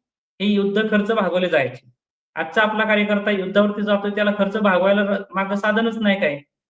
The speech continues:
मग ह्या लढाईमध्ये तो पुढे कसा जाणार? तो सरपंच कसा होणार? तो पंचायत समिती, जिल्हा परिषद कसा होणार? तो कार्यकर्ताच राहणार. अशा पद्धतीनं आपण जर बघितलं, आजूबाजूची व्यवस्था ज्या पद्धतीची निर्माण झाली, त्याच्यामध्ये आम्ही त्या व्यवस्थेमध्ये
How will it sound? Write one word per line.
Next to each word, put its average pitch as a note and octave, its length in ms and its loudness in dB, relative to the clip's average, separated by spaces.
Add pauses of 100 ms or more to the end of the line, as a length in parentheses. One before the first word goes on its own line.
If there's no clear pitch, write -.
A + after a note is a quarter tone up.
(120)
मग G3+ 160 -2
ह्या A3 140 4
लढाईमध्ये G#3+ 480 0
तो G#3+ 80 -2
पुढे G#3 160 -2
कसा G3 200 -6
जाणार? C3 280 -2 (400)
तो D#3+ 60 -6
सरपंच G#3 380 -2
कसा F3+ 260 -4
होणार? C#3 280 -4
तो D#3+ 40 -10
पंचायत D#3+ 320 -8
समिती, D#3+ 340 -10
जिल्हा D3+ 240 -4
परिषद F3 320 -8
कसा D#3+ 180 -8
होणार? D#3 220 -2 (580)
तो - 40 -8
कार्यकर्ताच G3+ 600 0
राहणार. G3+ 320 2 (1200)
अशा F3+ 240 2
पद्धतीनं A3 640 0 (360)
आपण A3 360 -2
जर A3 120 4
बघितलं, G3 400 0
आजूबाजूची G3+ 580 0
व्यवस्था G#3+ 460 0
ज्या G#3+ 140 0
पद्धतीची G3+ 540 -2
निर्माण G#3+ 320 2
झाली, F3 240 0
त्याच्यामध्ये A3 500 -2
आम्ही A3 300 0 (640)
त्या G#3 80 6
व्यवस्थेमध्ये A3 880 2